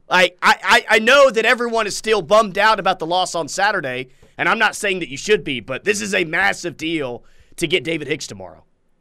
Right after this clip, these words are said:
You'll hear us talk about it tomorrow, but this is the defensive lineman that you've been waiting on for about a decade now.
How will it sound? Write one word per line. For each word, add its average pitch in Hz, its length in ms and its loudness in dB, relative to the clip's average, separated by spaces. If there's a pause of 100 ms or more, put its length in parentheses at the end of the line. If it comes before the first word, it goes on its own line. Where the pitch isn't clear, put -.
You'll 175 200 -4
hear 202 180 0
us 208 140 -6
talk 190 260 -4
about 185 200 0
it 180 80 -10
tomorrow, 160 400 -2
but 135 240 -8 (540)
this 247 300 -2
is 247 200 -6
the 202 100 -4
defensive 185 480 -6
lineman 190 420 -4
that 160 160 -4
you've 185 100 -8
been 175 140 -8
waiting 175 280 -2
on 143 180 -6
for 139 160 -6
about 139 240 -6
a 104 40 -16
decade 87 460 -12
now. 85 240 -20